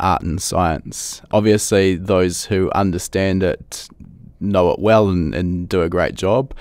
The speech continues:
I don't profess to have very much knowledge in the aero department a-, at all, but, um, we have had the likes of, uh, Andrew Brilliant and, um, Verus Engineering as well have joined us for the podcast and, as well. So maybe we can put some, uh,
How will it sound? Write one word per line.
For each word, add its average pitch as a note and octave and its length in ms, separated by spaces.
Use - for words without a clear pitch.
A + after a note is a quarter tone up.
I F2 60
don't E2 120
profess F#2 400
to - 140
have F2+ 180
very F2+ 420
much E2 320
knowledge F2+ 360
in F#2 180
the F#2 180
aero F2+ 160
department F#2 800
a-, F#2+ 240
at G2 160
all, F#2+ 240
but, E2 380
um, F2+ 260
we G#2+ 200
have G#2 220
had G2+ 200
the E2+ 100
likes F#2+ 380
of, F#2 260
uh, F#2+ 240
Andrew G2 280
Brilliant G2 580
and, F#2 300
um, F#2 320
Verus G2 380
Engineering F#2 460
as F2 100
well G2 240
have F#2 100
joined F#2+ 280
us - 100
for - 80
the F2 80
podcast F#2 540
and, F#2 240
as - 280
well. F#2+ 300
So F#2 220
maybe F#2 200
we F#2 60
can E2+ 160
put E2+ 160
some, F2+ 300
uh, F2+ 180